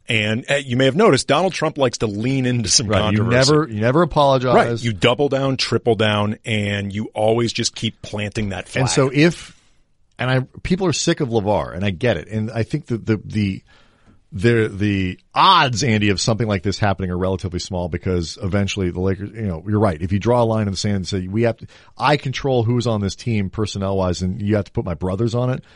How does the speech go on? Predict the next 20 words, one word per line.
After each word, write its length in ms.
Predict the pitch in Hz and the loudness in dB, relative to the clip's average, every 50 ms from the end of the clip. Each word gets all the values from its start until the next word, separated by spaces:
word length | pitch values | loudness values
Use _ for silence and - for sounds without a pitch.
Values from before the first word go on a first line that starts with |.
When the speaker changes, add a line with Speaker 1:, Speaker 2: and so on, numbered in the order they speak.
| _ - | _ 2
Speaker 1:
No, 120 | 320 277 | 4 4
I 100 | 151 143 | 4 4
mean, 120 | 160 190 220 | 2 2 2
I 120 | - 185 | 0 2
can 180 | - - 196 151 | 2 2 2 2
promise 460 | - - - 165 214 262 277 202 131 120 | 0 2 4 6 6 6 6 6 6 6
Speaker 2:
They'll, 100 | 120 117 | 4 2
Speaker 1:
you, 140 | 104 92 | 2 2
Speaker 2:
they'll 140 | 101 117 117 | 2 2 4
Speaker 1:
those 240 | 120 156 190 196 - | 6 6 4 4 4
Speaker 2:
move 40 | - | 2
Speaker 1:
two 60 | 226 | 0
Speaker 2:
him. 60 | 185 | 2
Speaker 1:
brothers 360 | - 143 185 220 202 180 135 | 4 4 4 6 4 2 2
will 120 | 113 135 131 | 2 2 2
never 420 | 123 123 127 139 160 208 208 214 | 2 2 2 2 2 4 4 2
be 160 | 175 151 160 | 2 2 2
on 120 | 165 156 151 | 2 2 0
the 60 | 143 | 0
Lakers, 480 | 123 120 127 143 147 - 135 123 - | 2 2 2 2 2 0 -2 -4 -4